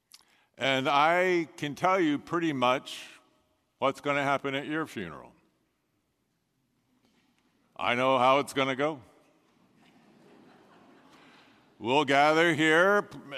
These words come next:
maybe even in this sanctuary. The pastor will have prepared a homily. The liturgy will be elegant and beautiful.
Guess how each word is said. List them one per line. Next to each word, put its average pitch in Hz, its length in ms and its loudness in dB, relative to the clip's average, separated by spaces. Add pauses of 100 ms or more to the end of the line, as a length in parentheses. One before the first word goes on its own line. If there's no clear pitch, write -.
(140)
maybe 127 420 -2
even 170 240 0
in 156 120 -4
this 156 180 -2
sanctuary. 98 1000 -8 (1500)
The 131 140 0
pastor 165 720 0
will 139 320 2
have 123 480 0
prepared 131 440 -4
a 107 100 -2
homily. 147 500 -4
The 127 140 -6
liturgy 123 520 -6
will 107 200 -8
be 104 140 -8
elegant 120 560 -6
and 101 200 -10
beautiful. 127 720 -8